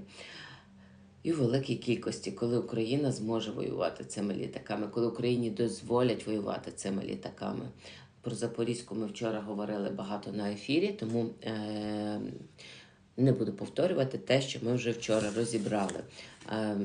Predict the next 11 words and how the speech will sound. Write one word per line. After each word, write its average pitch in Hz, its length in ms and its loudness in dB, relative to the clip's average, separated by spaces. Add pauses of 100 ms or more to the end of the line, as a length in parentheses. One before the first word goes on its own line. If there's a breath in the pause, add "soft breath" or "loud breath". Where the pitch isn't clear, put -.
(220)
YouTube-канал, 127 960 2
Telegram-канал, 113 920 2 (440 loud breath)
там 180 240 4
вс-, - 180 -6 (120)
все - 440 0
це 135 180 2
є, 107 240 4
всі - 220 -2
ці - 140 0
теми 127 380 2 (120)
є. 104 340 2